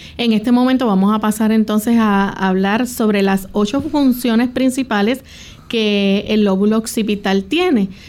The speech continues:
Y la primera de ellas es recibir impulsos nerviosos de los ojos. Doctor,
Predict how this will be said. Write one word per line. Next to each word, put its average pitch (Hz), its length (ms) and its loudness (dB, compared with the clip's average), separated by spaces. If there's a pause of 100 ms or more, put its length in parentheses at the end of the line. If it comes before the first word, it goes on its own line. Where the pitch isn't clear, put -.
(140)
Y 277 160 -2
la 294 200 0
primera 220 360 0
de 294 300 0
ellas 269 420 0
es 254 300 -2
recibir 240 480 2
impulsos 269 680 2
nerviosos 240 1000 2
de 220 280 0
los 240 380 0
ojos. 190 480 2
Doctor, 214 420 -2